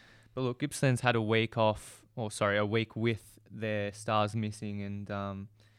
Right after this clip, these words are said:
you'd back 'em to sort of get back into form here and,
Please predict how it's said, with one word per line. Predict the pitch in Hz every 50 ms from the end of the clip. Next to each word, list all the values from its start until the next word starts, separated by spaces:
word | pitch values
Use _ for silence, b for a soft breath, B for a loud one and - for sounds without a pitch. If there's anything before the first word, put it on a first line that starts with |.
| b b b
you'd | - 113 104 -
back | 123 123 123 -
'em | 127 113
to | - - 104
sort | - - 104 98
of | 98 95
get | - 104 101 92
back | 95 101 101
into | - 101 101 - 110
form | - - 104 104 101 101 104
here | 101 101 101 98 98 98 98
and, | 98 98 95 95 98 90